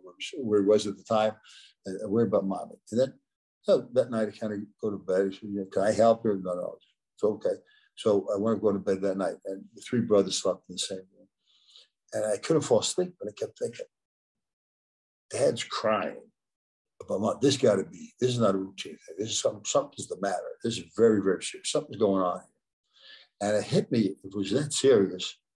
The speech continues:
well, then the potential risk could be what?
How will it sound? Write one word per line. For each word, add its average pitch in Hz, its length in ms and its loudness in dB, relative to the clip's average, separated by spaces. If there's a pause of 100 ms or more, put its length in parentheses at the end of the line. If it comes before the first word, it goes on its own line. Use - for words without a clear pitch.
(440)
well, 107 140 0
then 104 280 2 (1000)
the 98 80 -2
potential 104 520 -2
risk 127 260 0
could 92 120 -12
be 90 220 -12
what? - 320 -2